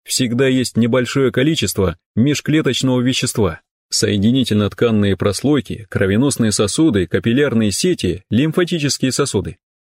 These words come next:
При длительном покое, сон, однообразная поза, снижается продвижение жидкости в этих межклеточных пространствах сухожилий и мышц, поэтому они временно как бы высыхают, обезвоживаются,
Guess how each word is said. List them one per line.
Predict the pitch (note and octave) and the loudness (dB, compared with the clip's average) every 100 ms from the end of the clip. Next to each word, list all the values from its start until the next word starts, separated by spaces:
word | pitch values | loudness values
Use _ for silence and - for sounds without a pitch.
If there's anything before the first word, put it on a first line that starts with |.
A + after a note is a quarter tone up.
| - | -4
При | G#2+ G2 | -2 0
длительном | F#2+ A#2 A2+ G2+ F#2+ | 2 2 2 0 2
покое, | A2 - C#3 G2 D#2+ F2+ | -2 0 2 2 -2 -6
сон, | - C#3+ A2 D2+ | -2 0 0 -2
однообразная | - F#2+ A2 G#2 A#2+ G2+ G#2 G2 | -4 0 0 2 0 0 -2 0
поза, | C#3 G#2+ F2 - _ _ | 0 0 -2 -8 _ _
снижается | - - A#2 A#2+ B2+ A2+ - | -6 0 2 2 0 0 0
продвижение | A#2+ A2 B2+ C3+ B2 G#2+ | 0 0 0 2 2 2
жидкости | D#3+ D#3+ E3 - | 0 0 -2 0
в | G#2+ | 0
этих | C3+ A#2+ G#2 | 0 0 0
межклеточных | A#2 C#3 - E3 A#2 - A#2 | 0 0 0 0 0 0 -2
пространствах | - D3 - D#3 A2 G2+ - | 0 -2 0 -2 0 -2 -2
сухожилий | A#2+ D#3 B2+ B2+ G#2 | -2 -2 -2 0 -2
и | - D3+ | 0 0
мышц, | G#2 - - _ _ | 0 -4 -14 _ _
поэтому | - F#2+ F#2+ G2 - | -2 0 2 0 2
они | A2 G#2 G#2+ | 2 2 2
временно | G2 B2+ A#2 G2+ F2+ | 2 2 2 2 0
как | - G#2+ | 0 0
бы | G2 F#2 | 2 2
высыхают, | G#2 - B2 D3+ A#2 F2 - | 0 0 0 0 0 -2 -6
обезвоживаются, | - G#2+ C3 D#3+ F3 F#2+ E2+ F2 - G#2 | -4 -2 0 2 2 2 -2 -4 -10 -12